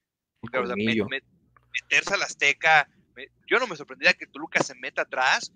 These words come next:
Speaker 2: y Torres Nilo echando patadas y toda la cosa, y ve-, y ver a un Cruz Azul presionado, y ver a un Cruz Azul con los fantasmas alrededor, y que Cruz Azul quede fuera.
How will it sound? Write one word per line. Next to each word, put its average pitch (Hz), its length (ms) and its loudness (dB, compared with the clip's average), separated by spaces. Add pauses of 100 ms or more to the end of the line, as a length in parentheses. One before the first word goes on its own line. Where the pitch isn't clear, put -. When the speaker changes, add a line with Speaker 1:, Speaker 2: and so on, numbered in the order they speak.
(360)
Speaker 2:
y 123 480 -4
Torres 139 340 -2
Nilo 160 180 -6
echando 170 280 -4
patadas 139 720 2
y 120 80 -16
toda 143 300 -4
la 127 100 -8
cosa, 135 420 -8 (640)
y 135 360 0
ve-, 143 160 6
y 143 100 -2
ver 156 160 4
a 208 40 0
un - 40 -10
Cruz 170 200 -18
Azul 185 120 -12
presionado, 165 640 -4
y 170 80 -12
ver 156 140 -4
a 190 40 -6
un 180 60 -12
Cruz 180 140 -16
Azul - 180 -20
con 180 140 -16
los 151 100 -12
fantasmas 165 500 -4
alrededor, 143 300 -12
y 247 60 -14
que - 100 -16
Cruz 131 120 -20
Azul 160 140 -18
quede 139 200 -8
fuera. 143 260 -8